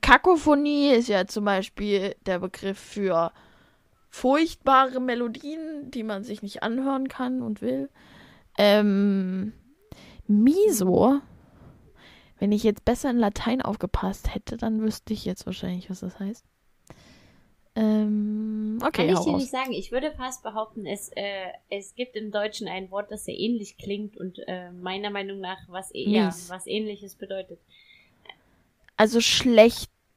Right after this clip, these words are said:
Speaker 1: schlechte Töne.
Speaker 2: Ja, äh, ja. Also Misophonie ist eine Art, äh, Psychose, also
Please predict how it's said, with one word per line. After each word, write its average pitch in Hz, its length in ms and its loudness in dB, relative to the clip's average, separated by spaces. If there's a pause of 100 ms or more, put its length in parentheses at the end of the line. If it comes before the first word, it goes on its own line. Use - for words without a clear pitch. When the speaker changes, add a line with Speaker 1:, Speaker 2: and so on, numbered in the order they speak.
(720)
Speaker 1:
schlechte 190 720 -4
Töne. 190 540 0 (200)
Speaker 2:
Ja, 202 440 -8 (400)
äh, 196 80 -20 (920)
ja. 165 400 -8 (360)
Also 220 280 -4 (760)
Misophonie 247 880 -6
ist - 280 -10
eine 190 400 -10
Art, 202 280 -8 (880)
äh, 180 520 -10
Psychose, 240 920 -8 (1120)
also 190 260 -14